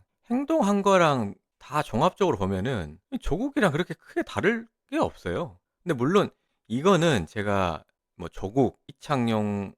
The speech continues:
이렇게 각각의 인물을 비판한다기보다는 그냥 우리의 지도자들이 말이랑 행동이 다르다,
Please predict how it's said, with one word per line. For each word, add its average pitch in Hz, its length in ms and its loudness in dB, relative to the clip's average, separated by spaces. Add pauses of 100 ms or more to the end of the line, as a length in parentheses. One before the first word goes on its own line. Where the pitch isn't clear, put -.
이렇게 90 340 -14 (180)
각각의 135 480 -2
인물을 120 500 0
비판한다기보다는 107 1120 -6 (260)
그냥 175 460 0
우리의 165 800 0
지도자들이 120 1200 -2 (220)
말이랑 180 460 4
행동이 196 400 -2
다르다, 101 580 -4